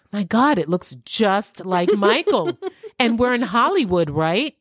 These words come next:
Speaker 1: So it's gotta be Michael Jackson. And I just kept looking at him,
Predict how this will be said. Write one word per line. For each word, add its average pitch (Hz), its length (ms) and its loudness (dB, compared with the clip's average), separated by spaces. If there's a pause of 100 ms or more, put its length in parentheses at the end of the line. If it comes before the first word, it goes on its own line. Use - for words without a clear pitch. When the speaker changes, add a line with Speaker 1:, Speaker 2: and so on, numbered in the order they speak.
(240)
Speaker 1:
So 202 300 0
it's - 160 -6
gotta 214 380 2
be 208 140 -2
Michael 175 360 -2
Jackson. 170 500 -2
And 165 140 -2
I 190 60 2
just - 240 -8
kept - 320 -6
looking 185 420 -2
at 139 160 -4
him, 135 220 -12